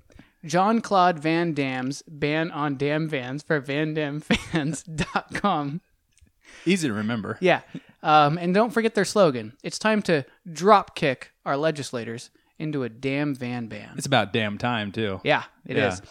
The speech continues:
Speaker 1: So that's John Claude Van Damme's ban on damn vans for Van Damme fans.
Speaker 2: Dude.
Speaker 1: Thank you to that fake sponsor.
Speaker 2: Oh, making this possible for you <laughs> and your loved ones.
Speaker 1: <laughs>
Speaker 2: What's your favorite Van Damme movie?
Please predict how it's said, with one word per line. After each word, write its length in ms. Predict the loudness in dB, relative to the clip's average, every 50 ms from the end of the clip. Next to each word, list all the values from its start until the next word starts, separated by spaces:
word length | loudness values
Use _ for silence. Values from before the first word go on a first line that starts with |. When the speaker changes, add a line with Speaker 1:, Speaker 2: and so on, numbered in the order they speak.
| -16 -6
Speaker 1:
So 100 | 0 2
that's 140 | 2 2 2
John 380 | 0 2 4 6 6 6 6 4
Claude 280 | 4 4 2 2 2
Van 220 | 0 0 0 2 2
Damme's 360 | 2 0 0 0 -2 -4 -4
ban 500 | -2 0 0 2 2 0 0 -2 -4 -6 _ -20 -18 -8 -4
on 180 | -2 -2 0 0
damn 380 | 0 0 2 2 2 0 0 -4
vans 560 | -6 -4 -4 -2 -2 -2 -4 -6 -6 -6 -8 -16 _ _ _ _ _ _ -4
for 320 | 0 2 4 4 2 0 -4 _
Van 380 | -4 -2 0 2 2 2 2 2
Damme 260 | 0 0 -2 -2 -4
fans. 540 | -4 -4 -6 -6 -6 -10 -12 -14 -14 -14 -16 _ -4
Speaker 2:
Dude. 100 | 0 2
Speaker 1:
Thank 160 | 2 2 4
you 240 | 4 4 4 4 2 0 -2
to 80 | 0
that 200 | 0 0 0 0
fake 200 | -2 -4 -4 -4
sponsor. 420 | -6 -8 -8 -8 -8 -12 -14 -14 -8 -2
Speaker 2:
Oh, 140 | 0 0 2
making 400 | 2 4 2 2 2 0 0 0
this 160 | 0 -2 -2
possible 480 | -2 0 2 2 2 2 0 -2 -4 -4
for 180 | -4 -2 -2 0
you 400 | 2 2 4 4 4 4 2 0 -6 -12
<laughs> 80 | -8
and 600 | -6 -4 -4 -4 -4 -4 -4 -2 -2 -4 -4 -6 -8 -10 -8 -2
your 460 | -2 -2 -2 0 -2 -2 0 0 -2
loved 280 | 0 2 2 2 2 2
ones. 420 | 2 0 0 2 0 -2 -2 -4 -10 -16 -20 -20 -18
Speaker 1:
<laughs> 240 | -16 -14 -14 -4 0
Speaker 2:
What's 160 | 0 2 2
your 80 | 2 0
favorite 240 | 2 2 2 2 2
Van 240 | 2 2 2 2
Damme 180 | 0 0 0 -2
movie? 320 | -2 -4 -4 -6 -6 -8